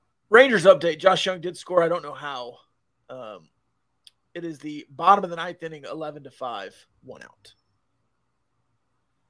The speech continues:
Let's go to the second half. Uh, first drive of the second half, turnover on downs for Baylor. And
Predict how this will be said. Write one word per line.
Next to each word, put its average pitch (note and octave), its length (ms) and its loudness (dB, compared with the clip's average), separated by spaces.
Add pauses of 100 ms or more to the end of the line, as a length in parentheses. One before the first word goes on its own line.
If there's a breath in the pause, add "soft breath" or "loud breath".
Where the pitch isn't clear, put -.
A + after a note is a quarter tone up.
(2250)
Let's B3 160 10
go E4 160 8
to E4+ 60 6
the C4+ 80 4
second C4+ 380 6
half. A3+ 580 4
Uh, G#3 380 4
first B3 360 4
drive A#3 260 8
of G#3+ 60 -2
the G3+ 60 -4
second A3+ 280 -2
half, G#3+ 200 2
turnover G#3+ 380 0
on F#3 100 2
downs F#3 420 -2 (380)
for G3+ 300 0
Baylor. E3 560 -4 (1000)
And E3+ 720 -6